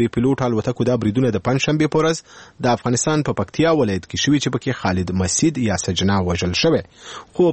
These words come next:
پاکستاني طالبانو د دوشنبې په ورځ ویل دا برید په شمالي وزیرستان کې شوی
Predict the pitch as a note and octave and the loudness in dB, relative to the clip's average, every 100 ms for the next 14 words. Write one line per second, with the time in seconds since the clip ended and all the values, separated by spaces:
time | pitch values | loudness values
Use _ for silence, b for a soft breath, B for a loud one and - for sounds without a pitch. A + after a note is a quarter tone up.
0 | D3+ C3+ - E3+ F#3+ E3 C#3+ C#3+ C3 A2 | 2 -2 0 0 2 0 2 2 0 -2
1 | - G#2+ G2+ F#2 F#2 F#2 A#2 C#3+ D#3 C3+ | -2 0 0 0 -2 0 0 2 2 0
2 | G#2+ G2 - - E2 E2+ E2+ E2+ E2 - | 0 -2 -4 -2 -2 -2 -4 -4 -6 -2
3 | B2 D3 D3+ C#3+ E3+ | 2 2 0 0 0